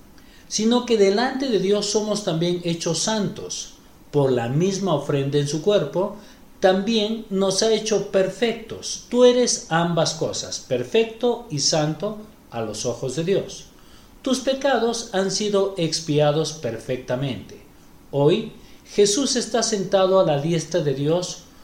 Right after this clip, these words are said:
no porque Él sea su Hijo, lo cual es verdad,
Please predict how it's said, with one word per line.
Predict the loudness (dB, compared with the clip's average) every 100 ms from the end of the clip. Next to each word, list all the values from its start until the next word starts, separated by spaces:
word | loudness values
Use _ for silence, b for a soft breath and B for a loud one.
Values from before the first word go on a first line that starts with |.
| B B
no | 0 2 4
porque | 2 4 4 4
Él | 4
sea | 4 4
su | 4 2 0
Hijo, | 0 -6 -10 -10 -6
lo | -2 0
cual | 2 2
es | 0 -2
verdad, | 0 0 0 -4